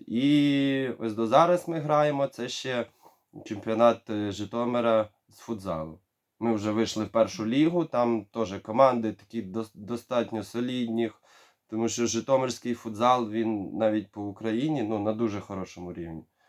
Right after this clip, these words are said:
І те, що ми в першій лізі граємо, ну, враховуючи, що,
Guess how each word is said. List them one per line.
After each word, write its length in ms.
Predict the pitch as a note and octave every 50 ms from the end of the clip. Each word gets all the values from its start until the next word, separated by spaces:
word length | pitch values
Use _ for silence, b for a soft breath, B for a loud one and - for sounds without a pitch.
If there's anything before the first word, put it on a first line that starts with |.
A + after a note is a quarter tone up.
| _ _ _ _ _ _ _ _ -
І 80 | - F#2+
те, 240 | G2 E2 - A2 A2
що 160 | - - A2
ми 160 | A2 A#2 A#2
в 80 | A2+ -
першій 440 | - A#2+ A#2 A2 A2+ - - A2 G#2
лізі 320 | G#2 A#2 C#3+ D3+ - D3+
граємо, 760 | C3 A2+ A2+ A#2 A2+ A2+ A2 G#2 G#2+ G#2 G2+ G2 F#2 - -
ну, 240 | G#2 A#2 A2+ F#2 F2+
враховуючи, 640 | F#2+ G2+ G2+ G2 - A2+ A2 A2 G#2+ G2+ - - G2+
що, 220 | - - G#2+ F#2